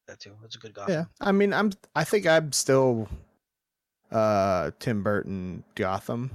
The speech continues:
Speaker 2: Um, I like the gothic feel of it
Speaker 1: Mm-hmm.
Speaker 2: better, if, and it fits the character. Um,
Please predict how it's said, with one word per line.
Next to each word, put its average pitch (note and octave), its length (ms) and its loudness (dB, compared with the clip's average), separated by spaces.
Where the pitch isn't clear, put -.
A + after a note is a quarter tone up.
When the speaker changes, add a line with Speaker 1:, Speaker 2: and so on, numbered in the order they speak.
Speaker 2:
Um, F2+ 360 -4
I G#2+ 140 -4
like G2+ 240 0
the G#2 80 -4
gothic G2 640 -2
feel G#2 320 0
of G#2 160 -2
it A2+ 160 0
Speaker 1:
Mm-hmm. E3+ 200 -10
Speaker 2:
better, B2 520 -2
if, A2+ 260 -4
and B2 160 2
it A#2+ 80 2
fits - 280 -4
the F#2+ 100 -10
character. C3+ 640 -2
Um, G2+ 320 -2